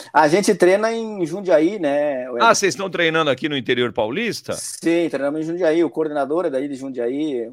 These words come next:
Speaker 1: é um, o Luciano, que é um cara que trabalha muito em prol dos surdos. O pa-, os pais deles,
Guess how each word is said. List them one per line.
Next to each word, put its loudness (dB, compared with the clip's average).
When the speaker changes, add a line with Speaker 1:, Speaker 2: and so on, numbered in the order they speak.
Speaker 1:
é -18
um, -16
o -20
Luciano, 2
que -2
é 4
um -2
cara 0
que -20
trabalha -2
muito -8
em -12
prol 0
dos -6
surdos. 0
O -2
pa-, 2
os -6
pais 4
deles, -4